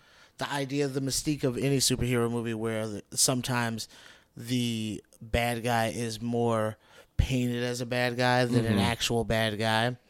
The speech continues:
Speaker 1: And I feel like they did a good job in the movie of representing that. And if that was supposed to be synonymous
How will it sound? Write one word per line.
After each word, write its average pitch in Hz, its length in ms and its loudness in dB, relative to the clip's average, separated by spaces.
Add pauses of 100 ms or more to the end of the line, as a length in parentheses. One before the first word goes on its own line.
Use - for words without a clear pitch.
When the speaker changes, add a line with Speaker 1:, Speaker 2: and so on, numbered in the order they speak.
(500)
Speaker 1:
And 123 160 -4
I 117 100 -2
feel 135 360 -4
like 123 400 -4 (460)
they 139 200 0
did 127 220 -2
a 127 40 -4
good 120 220 -6
job 120 280 -4
in 117 100 -6
the 117 60 -6
movie 113 440 -6
of 110 240 -10
representing 113 600 -6
that. 113 220 -4
And 113 120 -8
if 110 140 -14
that 117 200 -4
was 113 240 -6
supposed 120 520 -4
to 117 60 -8
be 113 180 -6
synonymous 107 640 -8